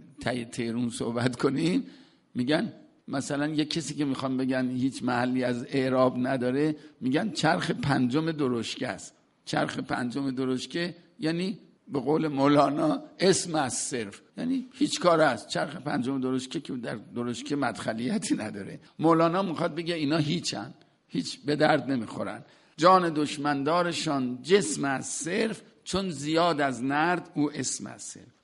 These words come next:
آن به خاک اندر شد و کل خاک شد، این نمک اندر شد و کل پاک شد. این دوتا جان رو با هم مقایسه می‌کنه. میگه جان دشمنان اولیای خدا خاکی شده،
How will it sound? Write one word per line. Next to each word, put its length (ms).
آن 320
به 80
خاک 560
اندر 480
شد 320
و 160
کل 260
خاک 480
شد، 440
این 420
نمک 440
اندر 500
شد 380
و 240
کل 280
پاک 440
شد. 380
این 140
دوتا 240
جان 340
رو 80
با 120
هم 160
مقایسه 540
می‌کنه. 480
میگه 220
جان 360
دشمنان 600
اولیای 720
خدا 640
خاکی 520
شده، 680